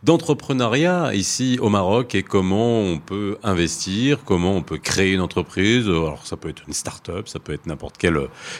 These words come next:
quel type d'en-, d'entreprise. Et, euh, le but, c'est qu'on puisse, euh, vous faire comprendre, euh, voilà, les difficultés, les facilités qu'il peut y avoir, et puis la réalité du terrain lorsque on devient, euh, entrepreneur. Alors, et déjà,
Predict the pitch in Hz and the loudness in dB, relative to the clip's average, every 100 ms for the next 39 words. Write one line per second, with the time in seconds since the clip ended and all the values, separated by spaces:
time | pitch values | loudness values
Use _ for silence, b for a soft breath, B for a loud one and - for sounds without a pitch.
0 | - 104 76 - 98 92 85 95 95 90 | 2 2 2 -2 2 2 4 0 2 -2
1 | - 117 127 127 B B 107 113 101 92 | -2 0 0 0 B B 4 6 6 4
2 | 90 117 - 90 95 98 90 - 110 - | 2 -4 -4 -6 -2 0 0 -2 -4 0
3 | 98 87 82 76 82 85 78 104 - 92 | 2 4 2 0 -2 -4 -4 -4 -4 -6
4 | - 98 113 104 85 82 80 80 131 101 | -6 -6 -2 2 4 4 4 4 2 0
5 | B B - 110 117 110 107 104 95 - | B B 0 2 4 4 2 2 -2 -6
6 | 95 87 71 98 101 104 98 92 92 - | -4 -4 -2 0 2 4 4 2 0 -2
7 | 90 80 - 85 - 87 78 71 71 82 | -4 -4 -6 -10 -10 -2 0 0 0 2
8 | 90 95 80 80 76 76 80 78 87 - | 2 2 0 -2 0 0 0 0 0 4
9 | 92 78 92 98 82 - - 90 87 78 | 4 4 2 2 0 -4 -2 -2 0 -2
10 | 78 73 92 82 73 73 87 80 - - | -2 0 2 2 0 -2 -4 -6 -8 -4
11 | 87 82 80 92 98 117 143 | 0 0 2 0 2 4 4